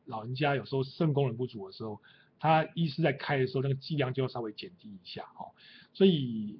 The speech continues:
基本上，我想这个部分，不管是加成啊、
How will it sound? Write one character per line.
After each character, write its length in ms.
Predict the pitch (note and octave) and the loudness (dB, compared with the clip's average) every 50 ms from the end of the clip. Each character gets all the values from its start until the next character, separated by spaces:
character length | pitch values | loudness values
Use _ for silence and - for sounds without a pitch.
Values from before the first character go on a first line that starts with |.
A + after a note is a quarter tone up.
| - _ | -16 _
基 140 | - - F3+ | -2 0 0
本 120 | D3+ B2 | 0 2
上， 360 | G#2+ - E3 C#3+ C3 A2+ G#2+ | 4 4 4 4 2 -2 -6
我 100 | G#2 B2+ | -6 -6
想 340 | C3 C#3 A2 F#2 F#2+ G2 F#2+ - G#2 - | -4 -4 -6 -8 -8 -12 -12 -14 -12 -6
这 80 | - D3+ | -4 -2
个 80 | C#3+ | -2
部 160 | C3+ E3 D3 | 0 -2 -2
分， 240 | C#3 D3 C3 A#2 - - _ - _ _ _ _ _ _ | -2 -2 -4 -4 -8 -14 _ -20 _ _ _ _ _ _
不 80 | - F#3+ | 0 2
管 200 | E3 E3 A#2 B2 | 4 4 2 2
是 200 | - - E3 D3 | -2 -4 -4 -4
加 340 | C3+ - - E3+ D#3+ E3 E3+ | -4 0 0 2 2 2 0
成 340 | - - A#2 G2+ G2+ A2+ A#2+ | -2 -4 -12 -10 -10 -8 -8
啊、 360 | A#2 A2+ A2 A2 A2 A#2+ | -8 -8 -8 -8 -10 -10